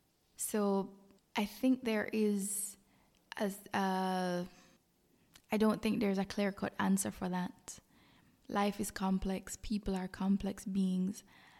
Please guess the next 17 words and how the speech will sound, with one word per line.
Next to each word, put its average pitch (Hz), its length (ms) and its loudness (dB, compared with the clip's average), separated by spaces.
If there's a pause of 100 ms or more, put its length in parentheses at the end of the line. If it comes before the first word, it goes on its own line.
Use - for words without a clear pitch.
(460)
And 196 180 6
so 202 300 4
I 202 140 2
think 202 500 2
that - 500 0 (1200)
more 208 320 8
time 190 520 2
needs 185 300 2
to - 80 -4
be 185 100 -2
spent - 680 0 (840)
in 214 200 8
those 190 320 4
areas, - 560 -2 (1200)
recognizing 214 1300 6 (920)
those 202 300 4
intersections, 208 1160 4